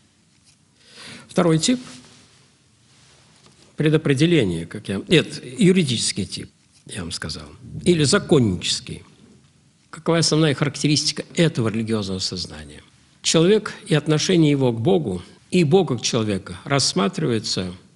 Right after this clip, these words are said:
рассматривается по принципу тех законов,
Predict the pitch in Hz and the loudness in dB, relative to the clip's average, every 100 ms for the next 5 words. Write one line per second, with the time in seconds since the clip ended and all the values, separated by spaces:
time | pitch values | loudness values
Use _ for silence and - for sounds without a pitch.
0 | _ 135 - 190 170 - 104 98 - - | _ -4 -2 -2 -2 -4 -8 -8 -10 -12
1 | - - _ _ _ _ _ _ _ _ | -18 -20 _ _ _ _ _ _ _ _
2 | _ _ _ _ _ _ _ _ _ _ | _ _ _ _ _ _ _ _ _ _
3 | _ _ _ _ _ 170 156 - 214 208 | _ _ _ _ _ 0 2 4 2 2
4 | - 117 101 90 - - - - - _ | 0 -2 -6 -8 -10 -20 -20 -20 -20 _
5 | _ _ _ _ _ _ _ _ _ - | _ _ _ _ _ _ _ _ _ 0
6 | - 185 - 190 143 143 147 214 131 90 | 4 4 2 -6 -2 -2 2 2 2 -4